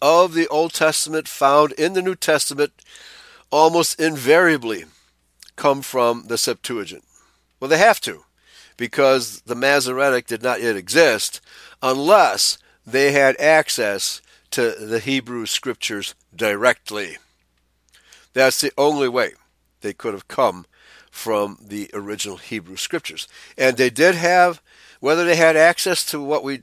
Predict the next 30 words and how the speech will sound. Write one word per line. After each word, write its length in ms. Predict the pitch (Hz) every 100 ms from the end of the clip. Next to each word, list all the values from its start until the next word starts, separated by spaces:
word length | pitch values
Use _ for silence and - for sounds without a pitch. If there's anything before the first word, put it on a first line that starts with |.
| _
today 360 | - 139 147 139
know 360 | 139 156 180
as 200 | 139 127
the 100 | 104
Dead 240 | 101 131 -
Sea 200 | 120 101
Scrolls, 720 | - 120 139 226 247 208 156 _ _ _ _ _ _ _ _ _ - -
we 160 | 127
don't 300 | 131 131 110
know. 500 | 117 123 170 233 233 _ _ _ _ _ _ _ _ _ _ _ _ -
They 140 | 120
probably 580 | - 160 190 185 170 139
did, 580 | 98 123 165 254 240 - _ _ _
'cause, 240 | - 117 127
uh, 120 | 117
the 120 | 113
Dead 200 | 113 135
Sea 160 | - 135
Scrolls 420 | - 127 143 -
were 60 |
probably 340 | 113 127 120 117
just 280 | 120 - -
part 260 | 117 123
of 140 | 113 95
many 340 | 110 139 143
scrolls 560 | - - - 120 139 127
that 100 | 101
were 100 | 98
still 260 | - 113
available. 580 | 101 107 123 147 196 226